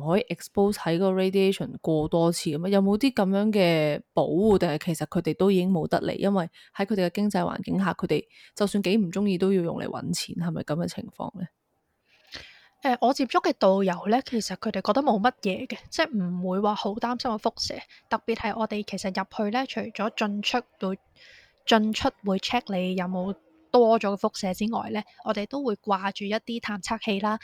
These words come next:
Speaker 2: 或者會拎住一個 dosimeter 去睇，啊，嗰啲輻射嘅水平係點樣啊，咁。咁 suppose 呢，你，誒，譬如我哋咁樣 day tour 啦，或者你喺入邊工作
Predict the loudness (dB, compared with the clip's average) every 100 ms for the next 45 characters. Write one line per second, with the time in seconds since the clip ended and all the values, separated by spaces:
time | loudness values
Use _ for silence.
0 | -10 -10 -6 -4 -2 -4 -4 -6 -4 -4
1 | -2 -2 -2 -4 -4 -8 -6 -8 -6 -8
2 | -6 -6 -4 -6 -4 -6 -6 -4 -6 -8
3 | -8 -2 -2 -4 -10 -6 -6 -6 -10 -10
4 | -8 -6 -6 -6 -12 -14 -20 -20 -20 -14
5 | -10 -6 -6 -2 0 0 -2 -4 -6 _
6 | _ -6 -4 -2 -2 -2 -2 -2 -2 -6
7 | -14 _ -8 -6 -4 -6 -8 -10 -12 _
8 | _ _ -18 -18 _ -4 0 2 2 0
9 | -4 -2 -4 -4 -4 -4 -2 -2 0 -2
10 | -6 -6 -4 -4 -4 -4 -6 -6 -6 -4
11 | -4 -2